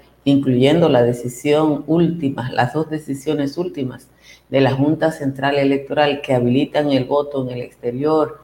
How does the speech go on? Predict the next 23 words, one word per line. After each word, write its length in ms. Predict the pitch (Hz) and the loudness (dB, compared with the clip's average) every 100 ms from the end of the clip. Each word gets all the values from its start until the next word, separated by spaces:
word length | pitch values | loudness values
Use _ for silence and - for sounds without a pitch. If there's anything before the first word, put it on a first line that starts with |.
| _ _ _ | _ _ _
y 100 | 139 | 2
modifica 640 | 139 131 123 120 156 - 151 | 4 4 2 -2 -4 0 0
la 120 | 131 | -2
estructura 680 | 135 - 127 - 139 156 156 | -4 -10 -18 -10 -4 0 2
de 100 | 160 | 2
la 140 | 165 | 2
boleta, 580 | 165 180 143 127 - - _ _ | 0 0 0 -4 -10 -20 _ _
pero 180 | 120 113 | -14 -8
yo 300 | 131 156 151 | -2 -2 -2
personalmente 1080 | 131 - 131 139 139 135 135 131 131 127 - _ _ _ _ _ | -8 -8 -6 -6 -2 2 2 0 -4 -10 -12 _ _ _ _ _
prefiero 840 | 127 139 143 160 165 156 - - - _ _ _ | 0 2 4 4 4 4 0 -6 -18 _ _ _
esperar 680 | 147 143 - 139 143 147 143 | -6 -6 0 4 4 4 2
que 60 | 147 | 0
el 180 | 139 135 | 0 0
tiempo 520 | 139 139 139 135 135 | 0 2 2 0 0
pase 540 | 135 135 135 - 135 - - _ | 2 2 0 -4 -8 -10 -18 _
y 160 | 139 135 | 0 4
no 360 | 135 143 156 151 | 6 4 2 0
creer 640 | 170 165 135 131 131 - | -2 0 2 0 -2 -8
que 120 | - | -8
todavía 720 | 127 131 127 123 156 151 131 - _ _ _ - | -6 -2 -2 -2 -2 -2 -4 -6 _ _ _ -4
el 220 | 120 127 | 0 4
as 640 | 147 165 170 - - - | 4 2 -4 -14 -20 -20